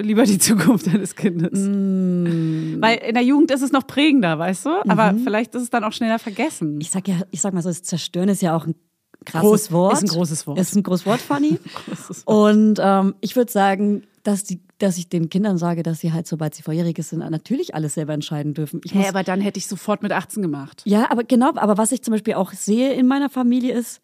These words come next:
Speaker 2: meine Mutter ist zum Beispiel so krass dagegen, dass mein kleiner Bruder, Emil, herzliche Gru-, herzliche Grüße, die ist so krass dagegen, dass er sich tätowiert, dass,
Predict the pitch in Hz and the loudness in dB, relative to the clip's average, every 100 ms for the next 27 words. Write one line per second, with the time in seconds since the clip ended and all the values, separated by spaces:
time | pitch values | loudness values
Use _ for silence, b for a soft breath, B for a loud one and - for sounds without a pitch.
0 | b b b b 202 214 247 233 226 208 | b b b b -2 0 0 0 -2 -2
1 | 190 226 226 220 - 180 208 247 214 202 | -4 -4 -2 -2 -2 -4 -2 -2 -2 -2
2 | 175 175 160 156 180 208 240 277 - 208 | -4 -2 -2 -2 -4 -2 -2 -4 -2 -2
3 | 220 247 277 262 208 185 185 180 202 202 | 0 0 -2 -4 -4 -2 -4 -4 -4 -2
4 | 180 240 208 - 220 262 262 b b - | -2 -2 -4 -4 -6 -6 -10 b b -8
5 | 185 320 - 294 - 202 254 233 165 156 | -4 -4 0 -2 0 -2 0 0 -2 -4
6 | 175 156 147 220 - b b b 190 - | -6 -6 -4 -6 -8 b b b -6 -4